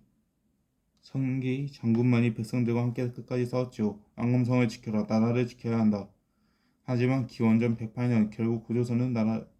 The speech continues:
고조-, 결국 고조선은 무너지고 말았답니다. 고조선이 없어질 즈음 고조선의 주변에는 크고 작은 여러 나라들이 생겨났어요.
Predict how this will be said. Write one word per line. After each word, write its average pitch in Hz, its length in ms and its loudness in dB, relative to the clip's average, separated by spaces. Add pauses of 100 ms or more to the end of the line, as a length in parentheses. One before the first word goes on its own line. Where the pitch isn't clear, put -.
(160)
고조-, 117 300 -4
결국 120 360 -2
고조선은 120 460 0
무너지고 117 440 2
말았답니다. 107 600 -2 (2750)
고조선이 127 420 2
없어질 117 380 0
즈음 120 280 -2
고조선의 123 460 0
주변에는 117 480 0
크고 135 240 -4
작은 120 300 0
여러 117 180 0
나라들이 113 460 2
생겨났어요. 113 640 -2